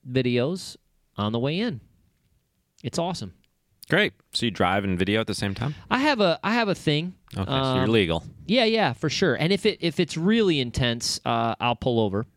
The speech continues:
Speaker 2: Hmm.
Speaker 1: you know. But if it's a, if it's just a little bit of a, a blip, then yeah, I'm, I'm, I'm cruising.
Speaker 2: Sorry, officer, this one was not intense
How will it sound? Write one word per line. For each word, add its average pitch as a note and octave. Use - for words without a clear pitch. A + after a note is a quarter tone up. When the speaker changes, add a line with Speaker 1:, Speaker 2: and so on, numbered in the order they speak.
Speaker 2:
Hmm. F2+
Speaker 1:
you A2
know. G2+
But C#3
if C#3
it's -
a, D3
if D3
it's -
just D3
a -
little B2
bit A2
of G2
a, F#2+
a A#2+
blip, A2
then G#2+
yeah, F#2+
I'm, G#2+
I'm, G#2
I'm G#2
cruising. F#2
Speaker 2:
Sorry, B2+
officer, A2+
this G#2
one G2
was G#2+
not A2+
intense F#2